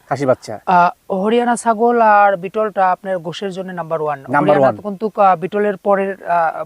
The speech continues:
Speaker 2: পরা কম্পিটিশন কিন্তু।
Speaker 1: কম্পিটিশন।
Speaker 2: হ্যাঁ, এটা কিন্তু অনেকজন জানে না।
Speaker 1: মানে বলা যায় যে পাশাপাশি চলে।
Speaker 2: হ্যাঁ।
Speaker 1: হ্যাঁ, এলো বিষয়। বয়স কেমন আছে?
Speaker 2: আহ, এটা আপনার সাড়ে তিন মাস আপ আছে, চার মাসের কাছাকাছি।
Speaker 1: চার মাসের কাছাকাছি।
Speaker 2: চার মাসের
Speaker 1: একটু মুখের
Speaker 2: কাছাকাছি।
Speaker 1: কাছে নিব আমি, দেখেন।
Speaker 2: হ্যাঁ।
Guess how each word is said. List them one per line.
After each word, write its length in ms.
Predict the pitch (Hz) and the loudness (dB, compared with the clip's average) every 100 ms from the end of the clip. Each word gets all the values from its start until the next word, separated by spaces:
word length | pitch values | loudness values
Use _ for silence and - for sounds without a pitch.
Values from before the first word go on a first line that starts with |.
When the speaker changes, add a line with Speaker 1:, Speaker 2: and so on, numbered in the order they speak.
| - | -2
Speaker 2:
পরা 180 | 208 202 | 0 2
কম্পিটিশন 600 | 240 208 226 202 208 185 | 2 0 -2 -2 -4 -4
কিন্তু। 300 | 185 165 147 _ _ | -6 -6 -10 _ _
Speaker 1:
কম্পিটিশন। 340 | 147 143 127 | -2 -2 -4
Speaker 2:
হ্যাঁ, 220 | 156 170 | 0 2
এটা 140 | 170 185 | 2 -2
কিন্তু 220 | 190 190 | -2 -2
অনেকজন 360 | 196 190 175 180 | -2 -2 -6 -4
জানে 240 | 175 175 | -2 -2
না। 80 | 151 139 | -2 0
Speaker 1:
মানে 160 | 202 | 2
বলা 220 | 180 226 | 4 2
যায় 180 | 208 226 | 4 2
যে 120 | 214 | 2
পাশাপাশি 500 | 220 208 - 233 - | 2 0 0 -2 -2
চলে। 300 | 220 190 208 330 | 0 2 2 0
Speaker 2:
হ্যাঁ। 180 | 170 165 | 0 2
Speaker 1:
হ্যাঁ, 200 | 165 107 _ - | 2 -2 _ -6
এলো 140 | 143 | -4
বিষয়। 260 | 135 120 107 - _ _ _ 143 | -4 -6 -12 -14 _ _ _ 0
বয়স 160 | 185 | 2
কেমন 140 | 233 202 | 2 0
আছে? 160 | 185 | 0
Speaker 2:
আহ, 380 | 254 - 170 165 180 | -6 -2 0 0 -2
এটা 220 | 190 214 | 0 0
আপনার 380 | 214 220 214 190 | 2 2 2 2
সাড়ে 240 | - 202 | 0 0
তিন 160 | 214 208 | 0 -4
মাস 200 | 202 202 | -4 0
আপ 180 | 190 | 0
আছে, 220 | 202 247 240 | -2 -8 -4
চার 200 | 311 302 | 0 2
মাসের 260 | 269 226 196 | 0 -6 -6
কাছাকাছি। 360 | 147 139 131 | -6 -6 -4
Speaker 1:
চার 120 | 156 156 | 0 0
মাসের 180 | - | 0
কাছাকাছি। 280 | 147 117 107 | -6 -6 -2
Speaker 2:
চার 160 | 185 170 | 0 0
মাসের 140 | 180 160 | -2 0
Speaker 1:
একটু 120 | 196 | 0
মুখের 240 | 170 185 | 0 0
Speaker 2:
কাছাকাছি। 0 | |
Speaker 1:
কাছে 180 | 190 180 | -2 0
নিব 180 | 170 143 | 0 0
আমি, 140 | 139 | 0
দেখেন। 240 | 135 139 | -2 -4
Speaker 2:
হ্যাঁ। 120 | - | -8